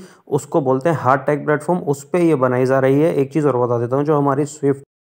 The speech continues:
तो उसका जो नया फेसलिफ्ट होगा हमारी स्विफ्ट कार का, वो हैचबैक में नहीं आएगा, माइक्रो एसयूवी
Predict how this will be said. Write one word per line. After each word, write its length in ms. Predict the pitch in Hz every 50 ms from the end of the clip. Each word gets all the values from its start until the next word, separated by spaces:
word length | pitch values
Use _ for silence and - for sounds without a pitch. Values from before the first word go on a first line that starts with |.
| _ _ -
तो 60 | 160 151 156
उसका 280 | 156 151 - - 160
जो 100 | 151 165
नया 220 | 156 147 143 151 160
फेसलिफ्ट 500 | 151 - 147 139 - - 143 120 - -
होगा 160 | 123 120 127
हमारी 240 | 131 131 135 139 139
स्विफ्ट 260 | 135 - 139 120 - -
कार 160 | - 127 123 131
का, 100 | - 147
वो 120 | 175 190
हैचबैक 500 | 160 147 131 127 - 123 120 123 123 120 131
में 80 | 147
नहीं 220 | 151 170 175 180 180
आएगा, 300 | 170 165 165 170 156 139 131
माइक्रो 480 | 127 131 135 139 135 - 151 165 165 165
एसयूवी 400 | 143 135 - - 143 135 156 165